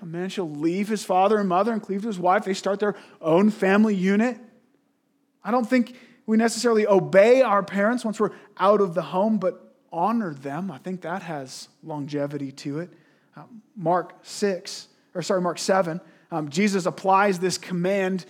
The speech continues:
um, to, to caring for elderly parents. He's, he's doing battle with the Pharisees, and he calls them out. They had come up with this rule that as long as you say that all of my money is kind of theoretically dedicated to the Lord,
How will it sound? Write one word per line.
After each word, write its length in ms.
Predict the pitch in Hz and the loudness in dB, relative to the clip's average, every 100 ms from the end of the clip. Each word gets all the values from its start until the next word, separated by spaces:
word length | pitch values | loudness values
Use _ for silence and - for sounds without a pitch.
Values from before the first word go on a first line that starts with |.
| - _ | -20 _
um, 240 | 170 156 147 | -8 -8 -8
to, 200 | - 180 - | -8 -8 -8
to 120 | - | -12
caring 480 | 165 - 196 196 196 | -10 -8 -4 -2 -2
for 140 | 180 - | -4 -4
elderly 460 | 185 226 170 143 | -4 -4 -8 -12
parents. 380 | 139 147 127 - | -14 -14 -14 -10
He's, 240 | 160 147 - _ | -8 -8 -16 _
he's 160 | 170 | -10
doing 260 | 156 185 165 | -4 -2 0
battle 300 | 160 170 196 | 0 2 2
with 140 | 190 | 0
the 60 | 190 | -2
Pharisees, 800 | - 180 208 208 214 220 233 - - _ - | 0 2 2 0 0 -2 -2 -8 -20 _ -8
and 100 | 156 | -4
he 60 | 175 | -4
calls 420 | - 202 208 196 | 2 4 4 4
them 140 | 214 | 2
out. 160 | 196 202 | 2 0
They 100 | 196 | 0
had 160 | 196 180 | -2 -2
come 160 | 185 | -2
up 140 | 185 196 | -2 -2
with 100 | 185 | -4
this 220 | 202 - | -6 -4
rule 340 | 175 202 226 | 0 2 2
that 160 | 208 196 | 2 0
as 80 | 190 | 0
long 240 | 220 269 | 2 2
as 140 | 233 | -2
you 80 | 214 | -4
say 260 | 202 233 226 | -2 0 0
that 160 | 196 - - - | 0 -6 -20 -2
all 220 | 208 269 | 2 4
of 100 | 349 | 2
my 140 | 320 233 | 2 2
money 280 | 233 247 | 2 2
is 100 | 220 | 0
kind 120 | - 190 | -2 -8
of 60 | |
theoretically 840 | - - 262 240 202 202 233 240 208 | -6 -2 0 2 2 2 0 -4 -2
dedicated 540 | 196 214 214 214 202 | 0 0 -2 -4 -4
to 60 | 185 | -6
the 100 | 165 | -6
Lord, 560 | 147 151 165 214 247 | -6 -4 -2 -2 -4